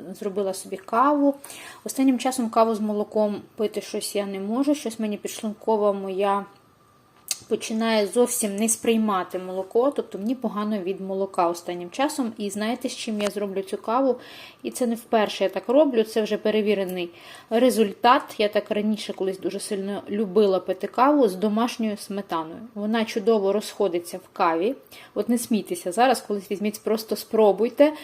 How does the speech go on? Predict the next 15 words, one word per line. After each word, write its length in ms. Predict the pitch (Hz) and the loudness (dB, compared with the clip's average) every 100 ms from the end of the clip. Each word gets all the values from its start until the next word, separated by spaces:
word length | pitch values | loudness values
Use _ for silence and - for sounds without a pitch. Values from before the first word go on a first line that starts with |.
| - - | -16 -2
Получається 640 | 226 226 233 247 226 220 | 2 2 4 4 4 0
дуже 240 | 190 208 | -2 -2
смачно, 540 | 202 - 226 285 - 240 | -2 -2 0 0 0 0
але 260 | 226 233 233 | 2 2 2
не 160 | 214 | 0
та 180 | 226 269 | 2 2
сметана, 400 | 285 320 277 240 | 4 2 2 2
що 140 | 226 220 | 2 0
ви 60 | |
купляєте 460 | 208 202 202 185 185 | -2 -2 -2 -2 -4
в 80 | 180 | -4
магазині, 560 | 190 190 175 170 156 | -4 -4 -4 -6 -6
а 40 | 165 | -8
саме 280 | - 226 226 | -4 -2 0
домашня, 640 | 226 220 208 170 - 180 | 2 2 0 -2 -6 -10